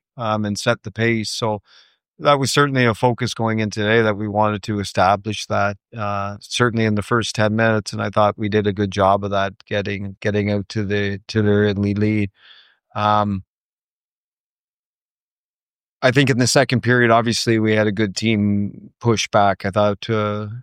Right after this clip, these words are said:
some of our puck decisions certainly cost us. The shorthanded goal certainly is, is one that, uh, gives momentum to,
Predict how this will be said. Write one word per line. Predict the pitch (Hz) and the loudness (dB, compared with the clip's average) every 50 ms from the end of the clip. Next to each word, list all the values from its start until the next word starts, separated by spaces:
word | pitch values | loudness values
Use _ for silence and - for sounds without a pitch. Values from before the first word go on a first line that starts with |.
| _ _ - | _ _ -12
some | - - 117 110 107 | -4 -2 0 2 2
of | 101 98 | 2 2
our | 107 98 | 0 0
puck | 90 107 107 95 - | 2 0 0 0 -2
decisions | - 104 - - 113 104 92 107 104 98 - | -8 -8 -2 -2 -2 0 0 0 -2 -2 0
certainly | - 113 - - 110 104 95 | -2 -4 -2 -2 -4 -6 -2
cost | - 101 98 98 101 98 - - - | 0 2 2 2 2 0 -2 -6 -6
us. | 110 101 - - - _ _ _ _ _ _ _ _ _ _ _ _ _ _ _ _ _ _ _ - - _ | -6 -6 -6 -10 -10 _ _ _ _ _ _ _ _ _ _ _ _ _ _ _ _ _ _ _ -20 -14 _
The | 120 | -8
shorthanded | - - 120 117 107 110 117 113 107 110 104 95 | 0 2 2 2 4 4 2 2 2 0 -2 0
goal | 104 110 107 110 107 | 0 2 2 2 2
certainly | - - 117 110 110 - 113 110 107 104 | 0 0 -2 -2 -2 -2 -4 -2 0 0
is, | 101 98 95 107 | 0 -2 -2 -4
is | 110 117 110 95 98 | -4 -4 -4 -4 -4
one | 98 101 110 107 104 | -2 0 0 0 0
that, | 107 107 101 98 - - - | 0 -2 -2 -4 -8 -8 -8
uh, | 110 110 104 101 101 101 101 _ _ _ _ _ _ _ _ _ _ _ _ _ _ _ _ _ _ _ _ _ _ _ _ _ _ _ _ _ _ _ _ _ _ _ _ | -6 -6 -6 -6 -8 -10 -12 _ _ _ _ _ _ _ _ _ _ _ _ _ _ _ _ _ _ _ _ _ _ _ _ _ _ _ _ _ _ _ _ _ _ _ _
gives | - 135 127 104 98 | -2 0 0 0 0
momentum | 117 113 110 110 110 110 113 117 113 107 98 | 0 0 2 2 2 2 2 2 -2 -4 -4
to, | - 110 107 107 | -2 -2 -2 -2